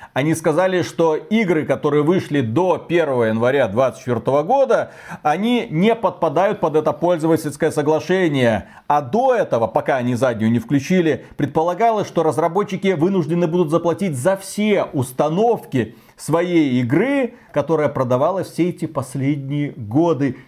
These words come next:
Твою мать, что за бред?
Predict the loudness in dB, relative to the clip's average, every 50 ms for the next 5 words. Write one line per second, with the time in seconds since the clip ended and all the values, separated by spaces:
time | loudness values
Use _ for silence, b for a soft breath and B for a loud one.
0 | _ _ _ -10 -4 -2 0 2 2 2 2 0 0 -2 -2 0 0 0 0 -2
1 | -4 -10 -18 -20 -4 0 2 2 2 2 0 -2 -6 -4 0 0 0 2 2 0
2 | 2 2 0 0 0 -4